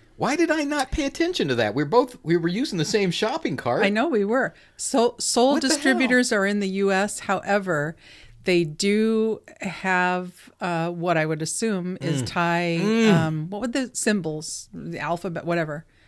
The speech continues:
Speaker 2: Oh, wait. Oh, hold on here.
Speaker 1: This is great.
Speaker 2: U S Trading Company in, uh, Hayward, California, but it also says Asian Trading Company in Honolulu, Hawaii.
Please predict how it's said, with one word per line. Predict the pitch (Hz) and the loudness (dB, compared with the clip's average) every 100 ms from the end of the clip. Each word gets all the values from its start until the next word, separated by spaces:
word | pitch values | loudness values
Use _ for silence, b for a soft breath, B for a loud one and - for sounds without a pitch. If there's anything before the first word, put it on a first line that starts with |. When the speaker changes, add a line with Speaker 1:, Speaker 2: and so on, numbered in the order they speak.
| b - | b -2
Speaker 2:
Oh, | 294 | 0
wait. | 247 311 - - _ _ _ | 0 0 -2 -8 _ _ _
Oh, | - 208 165 | 0 2 2
hold | - 208 196 | 0 0 2
on | 156 175 139 | 0 -2 -2
here. | 143 131 160 - | -6 -8 -10 -2
Speaker 1:
This | 139 127 | -2 0
is | 90 | -4
great. | 76 98 107 180 | -4 -4 -2 2
Speaker 2:
U | 202 226 | 4 6
S | 285 - | 4 0
Trading | - 294 254 | 0 2 2
Company | 233 220 180 185 175 175 | 2 0 -2 -4 -4 -6
in, | 175 170 165 170 | -4 -2 -4 -4
uh, | 180 175 160 160 151 - - - - - - | -4 -2 -2 -4 -4 -8 -10 -12 -16 -16 -8
Hayward, | 151 202 208 | -2 0 0
California, | 196 196 196 220 220 254 233 | 0 -2 -2 -2 -2 -2 -2
but | 214 | -2
it | 208 | 0
also | 214 226 254 | 0 0 -4
says | 247 214 185 170 180 - | -2 -2 0 0 -4 -4
Asian | 190 214 220 214 202 185 175 | 0 2 0 -2 -2 -4 -6
Trading | - 165 160 160 | -4 -4 -2 -4
Company | 165 156 165 160 | -4 -4 -4 -4
in | 165 165 | -6 -8
Honolulu, | 170 180 170 170 170 165 170 - | -8 -6 -6 -4 -2 -4 -6 -8
Hawaii. | 160 160 139 - 151 | -6 -4 -4 -4 -6